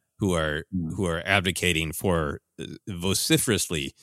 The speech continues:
Speaker 1: for the Stormtrooper program and are dragging their feet about <laughs> spending money on
Speaker 2: Mm.
Speaker 1: providing for the clones, right? Uh, that is a-, about selfishness, destroying.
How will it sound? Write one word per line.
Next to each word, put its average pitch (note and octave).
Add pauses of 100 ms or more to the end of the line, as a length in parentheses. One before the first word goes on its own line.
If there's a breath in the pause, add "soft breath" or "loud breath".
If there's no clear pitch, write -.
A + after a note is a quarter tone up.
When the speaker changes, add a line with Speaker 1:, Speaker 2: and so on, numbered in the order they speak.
(220 soft breath)
Speaker 1:
for G2
the D#2
Stormtrooper F2+
program D2+
and D#2+
are D#2+
dragging G2+
their F#2+
feet A2+
about F2
<laughs> -
spending A2
money F#2 (500 loud breath)
on F#2+
Speaker 2:
Mm. G2
Speaker 1:
providing F2
for E2+
the E2+
clones, D#2
right? E2 (120)
Uh, D2 (420 soft breath)
that D#2+
is C#2+ (100)
a-, D#2 (100)
about D2+ (380)
selfishness, D#2
destroying. D#2+